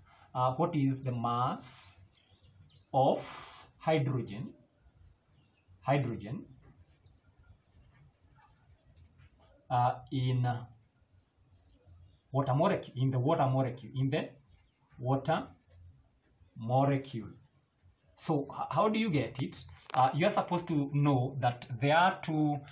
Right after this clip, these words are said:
atoms of hydrogen, uh, in one molecule of, um, uh, water,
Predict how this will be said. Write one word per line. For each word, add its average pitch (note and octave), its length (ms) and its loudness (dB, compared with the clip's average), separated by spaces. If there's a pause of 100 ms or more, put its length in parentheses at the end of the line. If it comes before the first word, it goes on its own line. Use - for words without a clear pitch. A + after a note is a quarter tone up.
(140)
atoms C#3 380 4
of A#2+ 120 -2
hydrogen, B2+ 640 0 (580)
uh, A#2+ 200 6
in C3 160 4
one C#3+ 200 6
molecule C3 480 2
of, B2 280 4
um, G#2+ 260 2 (360)
uh, A2 260 4
water, D3 460 2